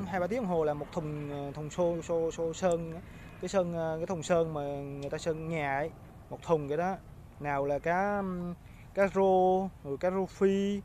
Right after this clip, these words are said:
à, mình đa phần là cá rô phi, rồi lâu lâu cũng dính con điêu hồng. Rồi, à, trước mình cũng câu được, à, mấy con cá, cá trơ, à, tầm, à, ba ký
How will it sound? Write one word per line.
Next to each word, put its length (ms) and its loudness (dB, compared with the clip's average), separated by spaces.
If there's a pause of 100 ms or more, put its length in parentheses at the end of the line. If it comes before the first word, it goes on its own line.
(500)
à, 160 -6
mình 180 -6
đa 160 6
phần 160 0
là 80 0
cá 120 0
rô 100 2
phi, 380 4 (100)
rồi 220 0
lâu 320 -2
lâu 260 2
cũng 140 -6
dính 180 -2
con 160 0
điêu 120 2
hồng. 340 -4 (600)
Rồi, 300 4
à, 180 0
trước 180 6
mình 120 -2
cũng 140 -4
câu 180 4
được, 160 0
à, 140 0
mấy 220 0
con 160 -4
cá, 140 0 (220)
cá 100 2
trơ, 380 6 (140)
à, 320 -4 (360)
tầm, 300 -2
à, 300 -4
ba 180 2
ký 300 0